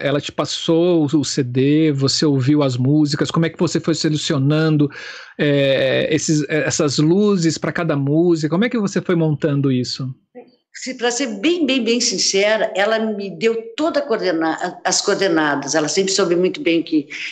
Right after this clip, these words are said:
Speaker 2: ela queria, ela era muito organizada em todas as fases, assim, ela me mostrava a música, o que que tava acontecendo, eu não tinha muita certeza, mas o que que acontecia? Esses espetáculos que se fazia aqui, como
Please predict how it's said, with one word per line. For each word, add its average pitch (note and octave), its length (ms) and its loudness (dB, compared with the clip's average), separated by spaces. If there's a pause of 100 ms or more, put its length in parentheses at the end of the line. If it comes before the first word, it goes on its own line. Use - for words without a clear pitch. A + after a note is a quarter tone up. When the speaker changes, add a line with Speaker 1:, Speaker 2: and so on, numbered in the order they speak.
(160)
Speaker 2:
ela D#3+ 180 2
queria, E3 460 2
ela F3 120 2
era E3 120 2
muito F3 240 2
organizada E3 720 0
em D#3 60 2
todas G3+ 320 -2
as F3 160 -2
fases, F3 560 0
assim, E3 500 -2 (400)
ela D#3 180 2
me E3+ 120 0
mostrava D#3 420 0
a D3 80 -2
música, E3 400 0
o D#3 40 -8
que F3+ 100 -4
que - 100 -6
tava E3 240 0
acontecendo, F3 1120 0 (460)
eu A#3+ 100 2
não B3 160 2
tinha A3 320 0
muita A3 380 0
certeza, G#3 880 0 (360)
mas G#3+ 280 0
o A#3 120 -4
que D#4 140 0
que D#4 80 0
acontecia? F#3+ 920 0
Esses A3 320 2
espetáculos F#3 600 -2
que - 60 -2
se - 120 -2
fazia D#3+ 320 2
aqui, F#3 140 0
como F3+ 240 0